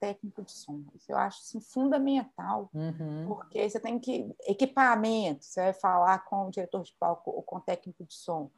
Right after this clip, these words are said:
Speaker 2: Uhum.
Speaker 1: Bebida, no palco, água, é com o diretor de palco, entendeu?
Speaker 2: Uhum.
Speaker 1: Hotel, transporte, aí é com amigo, sabe? São, são funções diferentes.
Speaker 2: Uhum.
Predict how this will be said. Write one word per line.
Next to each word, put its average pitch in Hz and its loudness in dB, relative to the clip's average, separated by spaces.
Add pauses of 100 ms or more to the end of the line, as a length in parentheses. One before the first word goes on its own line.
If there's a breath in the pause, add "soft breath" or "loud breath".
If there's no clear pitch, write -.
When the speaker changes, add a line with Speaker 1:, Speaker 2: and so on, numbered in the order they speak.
(140 soft breath)
Speaker 2:
Uhum. 156 -4
Speaker 1:
Bebida, 185 4 (100)
no 175 -4
palco, 190 6
água, 180 6
é 196 6
com 196 -2
o 214 0
diretor 202 2
de 165 -14 (120)
palco, 185 6
entendeu? 170 0 (160 loud breath)
Speaker 2:
Uhum. 147 -4
Speaker 1:
Hotel, 202 8
transporte, 196 4
aí 185 0
é 190 0
com 214 2
amigo, 185 0
sabe? 208 4
São, 233 -2
são 240 -2
funções 254 0
diferentes. 233 0
Speaker 2:
Uhum. 147 -6